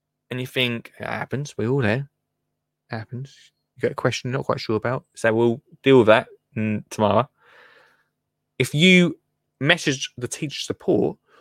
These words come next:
one of our team gets back to you on that question, helps you out. Really quick, really simple. We support you through the whole plan to make sure it's a complete success.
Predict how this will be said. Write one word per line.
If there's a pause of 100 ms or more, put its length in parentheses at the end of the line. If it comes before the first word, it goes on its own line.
(200)
one
of
our
team (260)
gets
back
to
you (260)
on
that
question,
helps
you
out. (1200)
Really
quick, (240)
really
simple. (320)
We
support
you
through
the
whole
plan (320)
to
make
sure
it's
a
complete (340)
success.